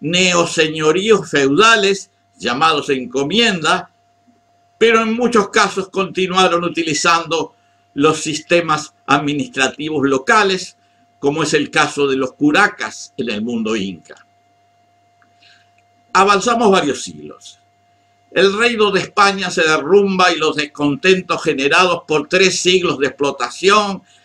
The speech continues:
discriminación y autoritarismo se expresaron en una rebelión generalizada que terminó con la independencia de las antiguas provincias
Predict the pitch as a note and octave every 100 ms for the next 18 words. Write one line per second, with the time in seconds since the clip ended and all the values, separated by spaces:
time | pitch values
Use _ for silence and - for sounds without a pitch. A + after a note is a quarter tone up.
0 | _ C3 F3+ - D#3+ D3+ C3 A#2 - G3+
1 | G#3 F#3+ D#3+ B2+ A#2+ B2+ A2+ F#2+ A2+ F3+
2 | G#3+ G3 A3 - _ _ _ _ _ _
3 | _ _ _ _ _ _ _ _ - -
4 | E3+ E3+ - _ - E3 D#3+ - A3 A3+
5 | G#3+ G#3+ G3 F3+ _ _ _ _ _ _
6 | _ _ _ _ _ _ - D3+ E3 F#3+
7 | E3+ C#3+ D3 C3+ E3 F3 D3 E3+ D#3+ D3+
8 | D3 C3 F#3+ G#3 G3+ G3 - _ _ _
9 | _ _ _ - D#3 D#3+ D3 C#3+ D#3 F#3+
10 | F3+ D#3 D3 - _ - D#3+ E3 D#3+ C#3+
11 | C#3+ C3+ F#3 A#3 G#3 E3 C3+ A#2+ A#2 B2+
12 | A2 E3+ E3+ C#3+ G3+ A#3+ A#3 F#3+ F#3+ F#3+
13 | -